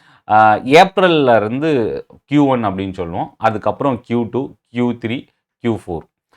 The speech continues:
இந்த நாலு குவார்ட்டரோட ரிசல்ட் இந்த ஏப்ரல், ஆ, மே, ஜூன் இந்த மூணு மாசம் கியூ ஒன்ல வர ரிசல்ட் ஜூலைல அனௌன்ஸ் பண்ணுவாங்க. So, அப்போ ஒவ்வொரு மூணு மாசத்தோட ரிசல்ட் நாலாவது மாசம் அனௌன்ஸ் பண்ணுவாங்க. அடுத்த ஒரு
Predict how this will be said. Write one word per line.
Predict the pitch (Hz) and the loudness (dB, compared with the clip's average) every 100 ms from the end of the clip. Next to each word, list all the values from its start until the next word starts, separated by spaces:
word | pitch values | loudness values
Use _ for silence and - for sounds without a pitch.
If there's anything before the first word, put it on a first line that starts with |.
| - | -6
இந்த | 131 131 | 2 4
நாலு | 120 135 220 220 151 | 6 6 6 2 0
குவார்ட்டரோட | 147 160 156 147 139 117 101 98 - | -2 0 0 0 0 0 -2 -4 -4
ரிசல்ட் | 127 110 95 170 - | -4 -2 -6 -8 -10
இந்த | 113 117 | -8 -4
ஏப்ரல், | 110 131 147 156 156 147 - - | 0 0 0 0 0 -2 -4 -2
ஆ, | 107 | -2
மே, | 104 120 131 | 0 -2 -4
ஜூன் | 101 101 127 104 | -6 -4 -4 -6
இந்த | - 110 | -8 -6
மூணு | 107 123 127 | -4 -4 -4
மாசம் | 120 117 120 | -4 -6 -8
கியூ | - 120 113 | -6 -4 -4
ஒன்ல | 104 98 90 - | -4 -4 -6 -6
வர | 95 92 | -4 -4
ரிசல்ட் | 87 92 110 101 131 214 - _ _ 104 | -4 -4 -4 -2 -4 -4 -10 _ _ -2
ஜூலைல | 123 226 208 139 | 4 8 8 6
அனௌன்ஸ் | 110 104 - 90 | 2 -2 -8 -12
பண்ணுவாங்க. | 90 78 80 | -12 -14 -16
So, | - 160 | -2 0
அப்போ | 135 | 2
ஒவ்வொரு | 135 160 202 | 2 2 2
மூணு | 156 165 165 151 | 2 0 0 -2
மாசத்தோட | 147 143 139 120 110 | -2 -2 0 0 0
ரிசல்ட் | 147 160 | -2 -2
நாலாவது | 120 123 170 170 156 | 0 2 4 4 4
மாசம் | 135 117 107 - 185 - _ _ 104 | 0 0 -2 -4 -8 -10 _ _ -6
அனௌன்ஸ் | 117 113 107 | -4 -6 -8
பண்ணுவாங்க. | 101 | -6
அடுத்த | 156 175 175 | 0 0 2
ஒரு | 175 | 2